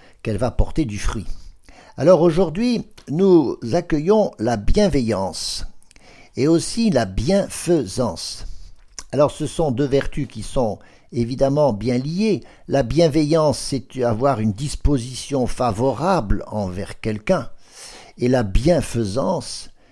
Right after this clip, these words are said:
c'est l'action de faire du bien pour cette personne, dans l'intérêt de quelqu'un. La bienfaisance, ça peut être aussi plus généralement vis-à-vis de plusieurs personnes ou vis-à-vis d'un bien commun.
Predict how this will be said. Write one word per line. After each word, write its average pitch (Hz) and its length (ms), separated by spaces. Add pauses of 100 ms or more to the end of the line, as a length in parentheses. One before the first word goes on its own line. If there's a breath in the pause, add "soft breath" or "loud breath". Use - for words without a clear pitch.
(120)
c'est - 240
l'action 143 720
de 101 240
faire 107 480
du 87 200
bien 143 460 (220)
pour 247 340
cette - 260
personne, - 520 (800 soft breath)
dans 123 120
l'intérêt 147 560
de 117 100
quelqu'un. 95 440 (580 soft breath)
La 143 280
bienfaisance, 156 800
ça 156 100
peut - 180
être 143 200
aussi 151 320
plus 135 180
généralement 143 680
vis-à-vis 127 500
de 104 120
plusieurs 170 600
personnes 87 520
ou 110 120
vis-à-vis 120 680 (280 soft breath)
d'un 123 280
bien 101 360
commun. 85 340